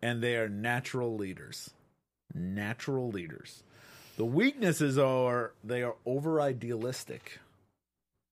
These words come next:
too selfless, too sensitive.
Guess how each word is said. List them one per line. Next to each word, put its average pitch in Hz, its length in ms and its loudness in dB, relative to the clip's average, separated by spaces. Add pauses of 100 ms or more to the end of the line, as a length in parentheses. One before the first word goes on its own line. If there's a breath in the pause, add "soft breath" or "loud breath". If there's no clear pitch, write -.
(400)
too 214 320 2
selfless, 87 760 -2 (1000)
too 196 340 2
sensitive. 90 840 -4